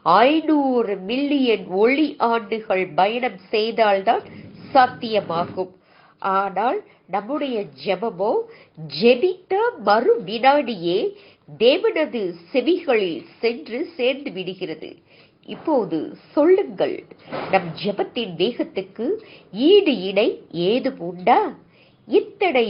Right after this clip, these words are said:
மகத்துவமுள்ள ஜெபத்தை அலட்சியம் செய்யலாமா? சிந்திப்போம், செயல்படுவோம்,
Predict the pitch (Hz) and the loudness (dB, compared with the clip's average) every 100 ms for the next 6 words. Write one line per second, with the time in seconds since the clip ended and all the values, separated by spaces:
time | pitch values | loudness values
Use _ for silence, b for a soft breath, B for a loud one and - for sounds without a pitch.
0 | 175 190 233 403 403 359 320 254 285 277 | 0 -2 0 -6 -2 -4 -2 -4 -4 0
1 | 285 233 - 170 202 247 - 190 359 B | -2 -2 -8 -6 -6 -6 -4 -4 -6 B
2 | B B - 202 214 302 - - 285 233 | B B -14 -6 -2 -2 -4 -10 -6 -6
3 | 180 - 233 208 262 240 196 190 247 190 | -8 -8 -6 -4 -2 0 -2 -2 -2 -4
4 | 165 _ B B B - - - - 381 | -14 _ B B B -16 -14 -18 2 4
5 | 392 370 339 - - 190 170 170 - _ | 4 4 4 4 -2 0 0 -4 -20 _
6 | - - 262 262 294 294 - 202 180 160 | -20 0 2 2 0 -2 -4 -2 -2 -2
7 | 151 | -4